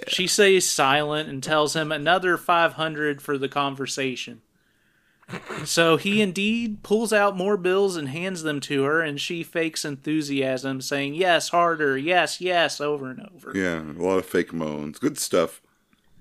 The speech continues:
Speaker 1: Their phone then starts ringing, and she says it's probably the Landons. They don't want to eat with you either.
Speaker 2: <laughs>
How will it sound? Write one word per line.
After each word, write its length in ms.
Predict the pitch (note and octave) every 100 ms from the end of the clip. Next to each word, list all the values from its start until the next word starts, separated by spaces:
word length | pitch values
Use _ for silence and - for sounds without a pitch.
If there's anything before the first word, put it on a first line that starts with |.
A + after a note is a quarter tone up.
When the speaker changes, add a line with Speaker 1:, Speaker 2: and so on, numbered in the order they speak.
| - -
Speaker 1:
Their 120 | D3+
phone 340 | D3 F3 G3 F3+
then 160 | C#3
starts 380 | C3 - C#3 -
ringing, 440 | C3 C3 C3+ C#3+
and 240 | C3+ B2 A#2
she 220 | - D3
says 280 | C#3 F3 D#3
it's 100 | C#3+
probably 460 | - D#3+ F3 F3+ F3+
the 100 | E3
Landons. 800 | E3 E3 F3 D3+ C3 B2+ C3
They 120 | - D#3
don't 180 | F#3 E3
want 140 | D#3
to 120 | D#3
eat 160 | F#3 F3
with 220 | D#3+ D3+
you 180 | E3 D#3+
either. 480 | D#3+ E3 C3+ A2 A2
Speaker 2:
<laughs> 260 | A3 G3+ -